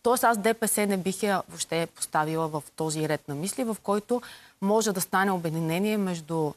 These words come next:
а, герб и Продължаваме промяната, каквото не може в момента да стане заради войната в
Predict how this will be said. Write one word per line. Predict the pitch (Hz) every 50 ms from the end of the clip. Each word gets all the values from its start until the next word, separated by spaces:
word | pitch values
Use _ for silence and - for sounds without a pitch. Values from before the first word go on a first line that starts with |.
| _ _ _ _ _ -
а, | - 151 143 147
герб | 160 175 190 190
и | 208
Продължаваме | - - 185 180 170 165 156 156 165 160 165 165 160
промяната, | - - 156 160 160 170 196 233 233 - 254
каквото | - 220 - - 220 214 - 214
не | 196 185
може | 185 190 196 196 202
в | 185 -
момента | 180 165 170 170 170 165 160 -
да | 143 147
стане | 139 - - 170 185 220 233 202
заради | 180 214 214 208 190 190
войната | 170 156 170 160 156 151 151 - - 147
в | 139 135